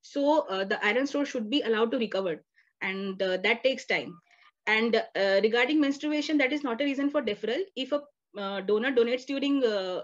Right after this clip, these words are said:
uh, their period, they can be advised to take iron supplementation. But if they are having, uh, heavy bleeding, so they cannot be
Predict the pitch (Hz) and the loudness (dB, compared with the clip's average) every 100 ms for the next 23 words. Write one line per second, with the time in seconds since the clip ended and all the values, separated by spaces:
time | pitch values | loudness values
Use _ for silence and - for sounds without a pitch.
0 | 180 185 190 202 202 196 233 - - - | -4 -6 -4 -4 -4 -4 -4 -4 -12 -20
1 | - - 240 262 262 294 233 233 247 285 | -20 0 2 2 2 0 2 0 0 -4
2 | 302 294 226 240 277 240 240 247 240 220 | -4 -4 0 0 0 0 0 -2 -4 -4
3 | 190 185 190 214 277 - 233 269 277 285 | -4 -6 -6 -6 -8 -6 -2 -2 0 0
4 | 233 247 247 285 277 - 196 - 214 285 | 0 -2 0 0 0 -2 -6 -4 -4 -2
5 | 269 226 302 - _ _ _ - 208 202 | -4 -4 -6 -8 _ _ _ -8 -4 -4
6 | 196 226 262 254 240 269 | 2 2 4 -2 -4 -4